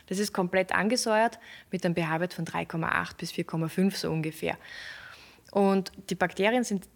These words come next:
dicht an dicht aneinander gelagert und verhindern, dass irgendwelche Krankheitserreger da reinkommen und sich ausbreiten können und dass die dann für Jucken und Brennen und lästigen Ausfluss und so weiter sorgen.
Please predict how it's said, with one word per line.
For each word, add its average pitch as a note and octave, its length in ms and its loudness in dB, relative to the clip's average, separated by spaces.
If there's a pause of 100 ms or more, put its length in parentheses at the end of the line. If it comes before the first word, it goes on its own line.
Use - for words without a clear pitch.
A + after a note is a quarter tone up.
dicht D#4 200 -2
an G#3+ 160 2
dicht - 240 -4
aneinander F#3 420 4
gelagert F3 580 0
und G3 260 0
verhindern, A3+ 600 4
dass G#3+ 180 2
irgendwelche G#3 420 2
Krankheitserreger F#3+ 720 2
da E3+ 120 2
reinkommen F#3+ 480 4
und F3+ 80 -2
sich - 180 -6
ausbreiten F#3+ 640 2
können F#3 420 4
und - 300 -4
dass F#3 200 2
die G#3 200 4
dann F#3 200 4
für F3+ 120 0
Jucken F#3 400 2
und E3+ 120 0
Brennen F#3+ 360 4
und E3+ 120 0
lästigen E3+ 460 0
Ausfluss E3+ 420 0
und E3 120 -2
so E3+ 100 2
weiter D#3 300 2
sorgen. D#3 420 0